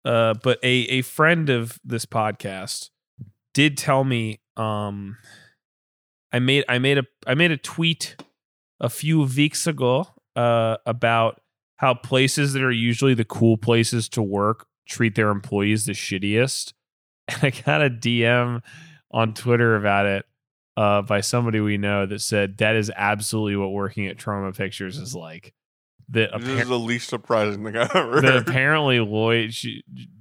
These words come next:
Speaker 1: uh, the person was like, "Yeah, Lloyd, uh, uh, <laughs> Lloyd has, like, a fucking multi-million dollar home and drives, like, seven different cars."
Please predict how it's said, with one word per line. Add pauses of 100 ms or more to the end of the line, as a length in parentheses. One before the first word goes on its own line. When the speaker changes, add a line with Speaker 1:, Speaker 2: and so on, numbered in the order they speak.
(100)
Speaker 1:
uh,
the
person
was
like, (340)
"Yeah,
Lloyd,
uh, (1040)
uh, (200)
<laughs>
Lloyd
has,
like,
a
fucking
multi-million
dollar
home (420)
and
drives,
like,
seven
different
cars."